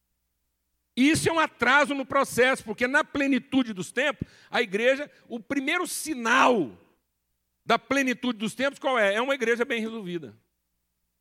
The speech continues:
Uma igreja plena. Então, qual é a maior evidência? E, no entanto, a palavra de Deus diz o quê? Que no caminhar do tempo,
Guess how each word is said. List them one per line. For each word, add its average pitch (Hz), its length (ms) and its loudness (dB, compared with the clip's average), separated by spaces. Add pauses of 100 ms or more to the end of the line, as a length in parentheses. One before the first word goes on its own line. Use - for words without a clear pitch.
(2250)
Uma 160 140 -8
igreja 185 320 0
plena. 170 600 -6 (1500)
Então, 262 160 -2
qual 277 200 0
é 269 40 2
a 254 60 0
maior 220 220 0
evidência? 165 720 -4 (280)
E, 185 80 -2
no 226 60 -2
entanto, 233 300 -4
a 220 40 -2
palavra 214 300 0
de 180 80 -6
Deus 196 240 2
diz 180 120 -8
o 180 60 -4
quê? 143 320 -4 (360)
Que 190 100 -10
no 214 120 -4
caminhar 165 440 -2
do 151 100 -10
tempo, 220 420 -4